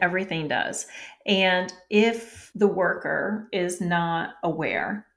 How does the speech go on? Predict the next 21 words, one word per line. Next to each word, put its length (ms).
if 240
you 200
weren't 240
aware 300
that 160
you 100
were 100
an 80
extrovert, 680
if 240
you 100
weren't 200
aware 460
that 340
what 240
you 120
were 160
experiencing 1080
was 720
maybe 420
boredom, 640